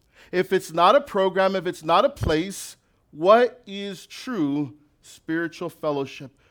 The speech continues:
Would you turn with me over to First John chapter one this morning? First John chapter one, there toward the back of your Bible,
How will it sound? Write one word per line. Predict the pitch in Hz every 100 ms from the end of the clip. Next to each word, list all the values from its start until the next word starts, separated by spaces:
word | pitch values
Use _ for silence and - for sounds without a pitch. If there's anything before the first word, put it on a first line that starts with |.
| _
Would | 151
you | 160
turn | 156 185 185
with | 175
me | 175
over | 175
to | 160
First | 180 165 -
John | 165 156
chapter | 139 - 151 - 143
one | 147 147
this | 139 -
morning? | 131 123 123 _ _ _ _ _ _ _ _ _
First | _ 170 165
John | - 156 151
chapter | - 165 165 175
one, | 156 147 139
there | 160 165
toward | 170 160 156 156
the | 147
back | 123 156 160
of | 165
your | 170
Bible, | 156 143 147 175